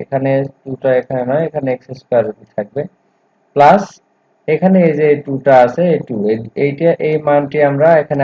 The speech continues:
আগে নিয়ে এসেছি। তাহলে এক্স স্কয়ার প্লাস ওয়ান by এক্স স্কয়ার এর মান হচ্ছে থ্রি দেওয়া আছে, আর এখানে আছে প্লাস টু, তিন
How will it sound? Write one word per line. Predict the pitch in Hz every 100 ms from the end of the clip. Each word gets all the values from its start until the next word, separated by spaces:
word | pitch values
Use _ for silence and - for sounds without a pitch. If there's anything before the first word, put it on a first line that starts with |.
| 127
আগে | 117 113
নিয়ে | 107 101
এসেছি। | 101 _ 95 95 _ _ _ _ -
তাহলে | 143 151
এক্স | 180 175
স্কয়ার | - 180 175
প্লাস | 175 170 170 147
ওয়ান | 147 151
by | 151 143
এক্স | 143 151 147
স্কয়ার | - 147 147
এর | 143 139
মান | 135 135
হচ্ছে | 131 143 139 -
থ্রি | 123 135 196 -
দেওয়া | 123 123 120 113
আছে, | 113 170 185 135
আর | 131 131
এখানে | 131 131 127
আছে | 127 - -
প্লাস | 110 113 -
টু, | 98 90 _ _ _ -
তিন | 131